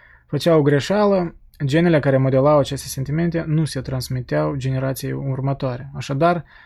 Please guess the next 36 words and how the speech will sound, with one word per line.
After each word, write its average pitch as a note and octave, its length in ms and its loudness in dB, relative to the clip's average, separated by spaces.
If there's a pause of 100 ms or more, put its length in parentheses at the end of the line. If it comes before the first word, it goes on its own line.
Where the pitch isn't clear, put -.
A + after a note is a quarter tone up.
(120)
sentimentele E3 600 0
nu E3 140 4
sunt C#3+ 240 -2
opusul C3+ 520 -4
rațiunii, D#3+ 600 -2
ci - 200 -10 (180)
întruchipează C#3+ 920 -4
rațiunea C#3 680 -4
evolutivă. B2+ 800 -6 (1500)
Da, C#3+ 400 0
din B2 140 0
punct C#3 220 0
de C3+ 80 2
vedere A#2+ 200 -2
biochimic, C3+ 640 0
dacă B2+ 240 -6
privești, C#3 480 -4
da, C#3 100 -2
adică A#2+ 580 -10
sentimentele C3+ 840 -8
îs C3 240 -8
niște B2 260 -10
calculări C3 640 -6
la C3 140 -8
nivel. C3 440 -8 (500)
Nu D3 240 -2
știu C#3+ 160 -4
cât D#3+ 120 -2
de C#3+ 80 -2
departe C#3 420 0
pot B2 200 -6
să - 120 -14
plece, B2+ 300 -6
adică A#2+ 280 -14
cât C3 200 -8
de B2+ 200 -10